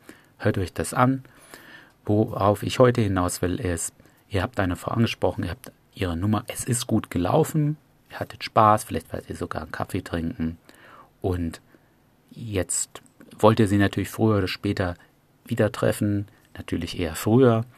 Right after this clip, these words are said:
Ihr habt aber unter der Woche vielleicht viel zu tun. In einer Woche ungefähr plant ihr in eurem Kopf schon mal, das wäre ideal zum Treffen.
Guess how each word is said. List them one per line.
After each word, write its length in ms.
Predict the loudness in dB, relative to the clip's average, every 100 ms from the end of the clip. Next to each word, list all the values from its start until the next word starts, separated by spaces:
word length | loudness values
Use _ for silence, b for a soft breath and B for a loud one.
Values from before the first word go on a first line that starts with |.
| B B -12
Ihr 120 | -6
habt 200 | -4 -4
aber 180 | -4 -2
unter 240 | -2 0
der 160 | -2 -2
Woche 240 | -2 -4
vielleicht 300 | -4 -6 -6
viel 160 | -6 -8
zu 100 | -8
tun. 380 | -2 2 2 0 B B B
In 200 | -4 -2
einer 300 | 0 0 0
Woche 200 | 0 2
ungefähr 460 | 2 0 0 0 -2
plant 480 | -2 2 4 2 0
ihr 80 |
in 100 | 0
eurem 220 | 0 -2 0
Kopf 180 | -2
schon 240 | -2 -4 -2
mal, 260 | -2 -2
das 200 | -2 -6
wäre 120 | -8 -6
ideal 380 | -4 -2 -2
zum 220 | -4 -6 -2
Treffen. 500 | 4 4 4 -2